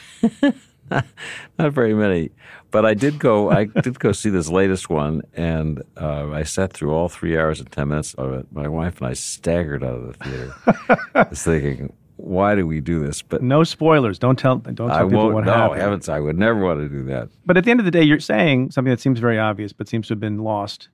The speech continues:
Speaker 2: from current discussion, and that is generosity on the part of a power, whether it's a superpower like the United States or anyone else, is also effective and smart and can actually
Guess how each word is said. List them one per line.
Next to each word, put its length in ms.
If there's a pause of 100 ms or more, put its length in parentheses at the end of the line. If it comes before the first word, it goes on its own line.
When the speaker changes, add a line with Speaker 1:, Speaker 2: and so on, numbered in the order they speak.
(160)
Speaker 2:
from 160
current 280
discussion, 420
and 80
that 120
is 100
generosity 880 (480)
on 140
the 40
part 220
of 180 (260)
a 60
power, 520
whether 160
it's 100
a 20 (160)
superpower 320
like 180
the 40
United 220
States 420 (640)
or 160
anyone 260
else, 280 (100)
is 120
also 480 (200)
effective 520
and 120
smart 440 (380)
and 160
can 100
actually 600